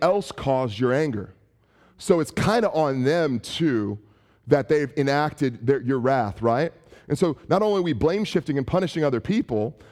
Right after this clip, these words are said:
but it's also because our perspective. The great law that often hitches on the wrath is that we have the whole story.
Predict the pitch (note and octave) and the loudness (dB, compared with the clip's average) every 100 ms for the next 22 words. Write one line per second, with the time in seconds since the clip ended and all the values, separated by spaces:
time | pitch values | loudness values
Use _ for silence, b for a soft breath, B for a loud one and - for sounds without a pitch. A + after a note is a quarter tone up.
0 | B D#3 D3+ - E3+ G3+ - C#3 C3 D3+ | B 0 2 0 0 2 0 0 0 0
1 | C#3 D3 - B2+ - E3+ - - G#2+ - | 0 0 -2 -8 0 0 0 -4 -4 -12
2 | B B B - C3+ C3 G#3 D#3 C3+ D#3 | B B B 0 2 2 2 2 2 2
3 | D#3 C3+ - C#3 D3+ B2 A2 - G#3+ - | 2 0 0 -2 -2 -4 -6 0 0 2
4 | A#2+ G#2+ - C#3 A#2 G#2+ C3+ F3 - G2 | 0 0 0 0 0 2 2 0 -2 -2
5 | C#3 F3 D#3+ E3 E3 C#3 A#2 E3+ D3+ - | -2 -2 -2 0 -2 -4 -6 -8 -8 -12
6 | - E3+ A2 E2 | -6 -4 -4 -6